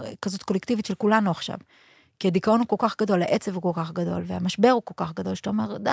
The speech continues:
אז לא יודע מה לעשות." וצריך כאילו להתאושש ולמצוא סיבות, אה, וסיבות בעיניי הם, אה, אוכל.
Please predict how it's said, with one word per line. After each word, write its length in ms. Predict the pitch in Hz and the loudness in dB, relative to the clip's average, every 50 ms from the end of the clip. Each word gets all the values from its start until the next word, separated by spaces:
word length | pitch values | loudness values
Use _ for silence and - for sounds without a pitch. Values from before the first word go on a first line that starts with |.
| 254 233 214 | -2 -2 -6
אז 140 | 202 190 190 196 | -8 -12 -14 -18
לא 100 | 196 202 | -18 -18
יודע 180 | 196 185 185 175 | -18 -18 -16 -16
מה 120 | 175 190 196 | -14 -12 -12
לעשות." 260 | 190 185 - - 202 - - - - - - - - - - - - - - | -12 -12 -10 -12 -12 -12 -14 -18 -18 -16 -14 -14 -12 -12 -12 -12 -12 -10 -10
וצריך 440 | 185 - - 220 233 269 226 - - | -6 -2 0 2 4 4 2 2 0
כאילו 300 | 277 285 277 277 294 - - - - - - - - - - - - - _ _ _ _ _ _ - - - - - - - - _ _ _ - | 0 0 2 0 0 -4 -4 -10 -16 -16 -16 -16 -14 -14 -14 -14 -16 -18 _ _ _ _ _ _ -20 -20 -20 -20 -20 -20 -20 -20 _ _ _ -8
להתאושש 960 | 196 202 196 - - 202 185 - - - - 302 294 269 - - - - - - - | -4 -4 -4 -4 -4 -4 -2 -2 -2 0 4 4 4 4 2 -2 -4 -6 -8 -8 -8
ולמצוא 540 | 180 202 185 196 196 190 - - 247 254 254 254 262 254 254 247 247 247 240 240 240 233 233 233 233 233 226 226 226 220 220 220 | -6 -4 -2 -2 -2 -4 -2 0 2 2 4 4 4 4 4 4 4 4 2 2 2 2 2 0 0 0 0 0 0 -2 -2 -4
סיבות, 480 | 208 - - 233 190 240 277 269 - - 302 294 247 - 285 - | -4 -4 -4 -2 2 2 2 0 0 0 0 0 0 -2 -4 -4
אה, 480 | 269 254 247 247 269 262 - - - 254 - - - _ _ _ _ _ _ _ _ _ _ _ _ _ _ _ | -2 -2 -2 -4 -4 -4 -4 -6 -8 -10 -12 -14 -20 _ _ _ _ _ _ _ _ _ _ _ _ _ _ _
וסיבות 720 | - 190 180 220 220 - - 277 220 370 440 508 - - - - - - _ _ - | -10 -4 0 0 0 2 2 6 8 8 8 8 8 2 -4 -16 -16 -18 _ _ 2
בעיניי 460 | 208 254 269 269 359 440 440 349 262 233 | 6 6 6 8 6 6 4 4 2 2
הם, 140 | 214 208 202 | 2 2 2
אה, 280 | 196 185 180 180 175 175 | 2 2 2 2 4 6
אוכל. 300 | 180 233 240 - - 226 | 6 4 4 2 -4 -4